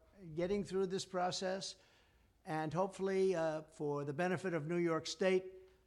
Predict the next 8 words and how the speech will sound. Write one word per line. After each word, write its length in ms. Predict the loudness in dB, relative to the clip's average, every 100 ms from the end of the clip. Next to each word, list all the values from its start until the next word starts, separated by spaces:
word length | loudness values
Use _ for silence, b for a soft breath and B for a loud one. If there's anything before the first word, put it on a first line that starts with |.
| _ _ _
everybody's 500 | -6 -2 0 0 0
watching, 540 | 2 2 2 -2 -4 -6 -10 -10
jobs 400 | -2 2 2 0
are 60 | -6
fleeing, 540 | 0 2 2 2 -2 -8 -20 _ _ _
we 120 | -6
have 220 | -4 -2 -2
a 340 | 0 -2